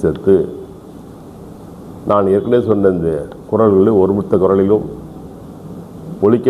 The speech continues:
வேண்டும் என்பதுதான் தலைவர்களோட, எங்களுடைய தலைவருடைய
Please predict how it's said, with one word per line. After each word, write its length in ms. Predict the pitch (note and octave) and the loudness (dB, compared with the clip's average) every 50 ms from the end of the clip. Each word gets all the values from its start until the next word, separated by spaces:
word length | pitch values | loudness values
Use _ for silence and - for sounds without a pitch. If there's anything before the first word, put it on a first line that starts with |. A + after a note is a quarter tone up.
| A#2 G#2+ | 2 2
வேண்டும் 220 | G#2 G2 G2+ F#2+ F2+ | 2 4 2 2 2
என்பதுதான் 440 | F2 F2 E2+ D#2 F2+ G2 F#2 E2 D#2 - - - - - - - - - | 2 0 0 2 2 0 0 0 -4 -8 -14 -18 -20 -20 -20 -18 -8 -2
தலைவர்களோட, 500 | G2+ F#2+ F#2+ F#2 F2+ E2 D#2 D#2 - - - - - - - - - - - - - | 0 2 2 2 0 -2 -4 -8 -10 -12 -14 -16 -18 -18 -18 -20 -20 -20 -18 -12 -8
எங்களுடைய 320 | F#2 E2+ F#2 F2 F2 E2 D#2+ D#2 D#2+ F2 | -2 -2 0 2 2 0 0 -2 0 2
தலைவருடைய 440 | F2+ F#2+ G2+ F#2+ F2+ F2+ E2+ D#2+ | 2 4 4 4 2 2 -2 -2